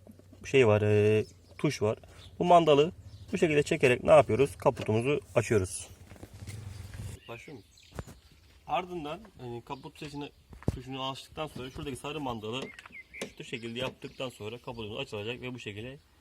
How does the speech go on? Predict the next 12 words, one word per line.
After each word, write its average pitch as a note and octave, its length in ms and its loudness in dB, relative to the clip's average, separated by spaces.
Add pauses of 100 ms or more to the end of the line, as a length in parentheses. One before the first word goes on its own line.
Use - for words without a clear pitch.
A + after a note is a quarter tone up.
(300)
rahatlıkla B2 440 -10
getirebiliriz. A#2+ 680 -10 (1300)
Şimdi F3+ 160 -14
motor F#3 240 -4
parçalarından F3 560 -2
bahsedelim. B2 460 -8
Böyle D3+ 220 -6
baktığımız C#3 420 -8
zaman C3 260 -6
komple C3 380 -10
bir B2+ 120 -8
motor B2 340 -10